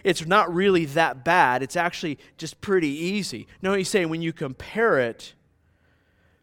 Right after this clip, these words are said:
to the glory to be beheld,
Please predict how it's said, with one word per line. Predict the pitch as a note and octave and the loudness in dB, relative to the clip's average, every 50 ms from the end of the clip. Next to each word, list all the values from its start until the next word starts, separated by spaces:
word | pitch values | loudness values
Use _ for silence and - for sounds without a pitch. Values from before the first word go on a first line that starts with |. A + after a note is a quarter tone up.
| _ _ | _ _
to | - - | -12 -12
the | D3 C3+ B2 | -10 -10 -10
glory | - - - D3+ D#3+ E3 F#3 G3+ G#3+ A3+ G#3+ F#3 D#3+ | -10 -10 -10 -8 -4 2 4 4 6 6 6 6 4
to | - - - E3 | 2 -4 -10 -10
be | C#3 E3 D#3+ D#3 D3 B2+ A#2 B2 B2 _ _ _ _ _ _ _ _ _ _ _ _ _ _ _ - | -8 -8 -8 -8 -8 -10 -14 -20 -20 _ _ _ _ _ _ _ _ _ _ _ _ _ _ _ -14
beheld, | C#3 B2 - - A#2+ D3 C#3 A2 F#2+ F#2 | -12 -12 -10 -10 -8 -6 -6 -6 -6 -10